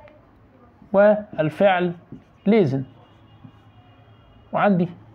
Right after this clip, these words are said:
الفعل نيمن. ركز بقى معايا عشان تعرف ازاي اكون صيغة الامر من هذه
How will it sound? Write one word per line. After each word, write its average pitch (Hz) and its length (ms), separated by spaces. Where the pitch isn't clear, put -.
الفعل 156 460
نيمن. 302 440
ركز 214 280
بقى 208 160
معايا 262 420
عشان 269 420
تعرف 262 540
ازاي 208 480
اكون 196 640
صيغة 311 420
الامر 196 380
من 190 320
هذه 180 440